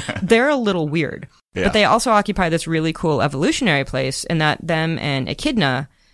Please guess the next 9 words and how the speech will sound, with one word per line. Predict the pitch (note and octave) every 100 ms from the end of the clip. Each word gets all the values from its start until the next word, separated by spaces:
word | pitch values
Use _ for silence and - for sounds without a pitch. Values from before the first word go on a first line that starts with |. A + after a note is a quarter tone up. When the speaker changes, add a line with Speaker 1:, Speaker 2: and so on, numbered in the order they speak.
| _ -
Speaker 2:
are | E3 D#3
the | D#3+
only | - E3 D#3+ D3+ D3 D#3+ - _ -
known, | D#3+ C#3 B2+ B2+ D3 - D#3+
or | D3
the | - D#3+
only | D3+ C3+ A#2+
currently | - F#3+ D3+ D3+
living | F#3+ B3+ D#3+